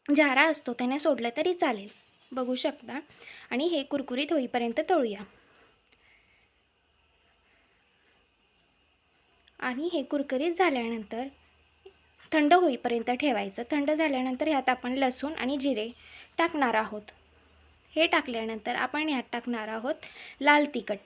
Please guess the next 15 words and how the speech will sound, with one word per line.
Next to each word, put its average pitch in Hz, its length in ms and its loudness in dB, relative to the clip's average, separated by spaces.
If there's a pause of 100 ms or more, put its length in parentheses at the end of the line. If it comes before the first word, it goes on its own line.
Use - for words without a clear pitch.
(140)
ते 285 60 6
पण 330 180 0
आपल्या 277 420 2
सोयीनुसार 285 600 0
टाकायचं, 254 380 -4
आपल्याला 254 280 -2
किती 294 240 -4
तिखट 262 360 -4
लागतं 233 300 -4
आणि 277 140 -2
किती 247 280 -6
नाही, 214 180 -10 (120)
आणि 262 160 -4
चवीनुसार 240 580 0
मीठ. 262 200 0